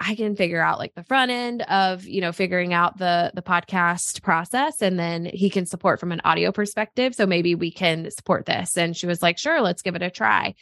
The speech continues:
And so we did that, and we really enjoyed it. And I, at the time, had quite a few women in my network who were either wanting to start a podcast or,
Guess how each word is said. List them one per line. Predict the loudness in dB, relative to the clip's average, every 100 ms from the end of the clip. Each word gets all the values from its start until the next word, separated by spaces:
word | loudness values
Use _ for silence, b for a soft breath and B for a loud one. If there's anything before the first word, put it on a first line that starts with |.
| B B B -2
And | 0 0
so | 0 2 2 0 -2 -6 -6
we | 0 0
did | 2 -2
that, | 0 2 4 2
and | 0 -2 -2 -6 -2
we | 0 2 0 -2
really | -2 2 2 2
enjoyed | 0 0 0 2
it. | 2 2
And | 0 -4 -2
I, | 0 2 2 0 -2 0
at | -2
the | -2
time, | -8 0 2 2 0 -4 -6
had | -2 -2 0
quite | 0 0
a |
few | -2 -6 -4
women | 0 2 2
in | 2
my | 0
network | 2 2 2 0 -2
who | 0 0
were | 2 0 2 0 -2
either | -4 -2
wanting | 0 0 0
to | -2
start | -2 -2
a |
podcast | 0 -2 -2 -2 0 2 0 -4 -2 0
or, | 0 -2